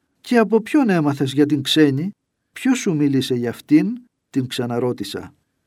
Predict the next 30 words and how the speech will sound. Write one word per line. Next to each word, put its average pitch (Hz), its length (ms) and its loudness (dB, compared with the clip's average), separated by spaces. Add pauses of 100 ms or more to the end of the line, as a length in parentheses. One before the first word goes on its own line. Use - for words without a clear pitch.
(600)
«Αληθινά 208 560 2
δεν 233 200 0
ξέρω, 170 380 2
κυρία», 127 600 -2
απάντησε 139 640 0
η 131 80 2
Αγάθη. 123 500 -2 (540)
«Αν 220 220 0
κανείς 220 340 2
αρρωστήσει 180 600 0
ή 160 220 2
έχει 180 220 2
προβλήματα, 139 840 0 (300)
απλώς 202 520 0
πάνε 190 260 0
στο 156 200 -2
μνήμα 160 300 0
της 139 180 0
ξένης, 180 480 -2
προσεύχονται, 147 760 0 (300)
βάζουν 190 440 2
κάποιον 190 360 0
ιερέα 156 420 4
να 151 140 2
προσευχηθεί 143 600 -2
για 147 140 4
την 147 160 -2
ψυχή 135 320 -2
της 139 200 -2
ξένης 160 520 0